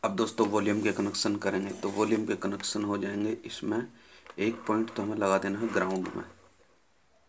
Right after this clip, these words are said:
और जो बीच के हैं दो, यानी इसके बीच में मैंने लाल रंग के तार जोड़ रखे हैं,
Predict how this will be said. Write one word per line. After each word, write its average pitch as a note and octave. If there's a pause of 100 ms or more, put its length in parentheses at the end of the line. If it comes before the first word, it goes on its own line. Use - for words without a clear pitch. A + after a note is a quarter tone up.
(1800)
और G#2+ (280)
जो G#2
बीच G#2
के -
हैं A#2+ (420)
दो, G#2+ (760)
यानी F#2+ (440)
इसके -
बीच G#2
में G#2+
मैंने G#2
लाल G2
रंग G2+ (180)
के -
तार G2+
जोड़ G2
रखे -
हैं, A#2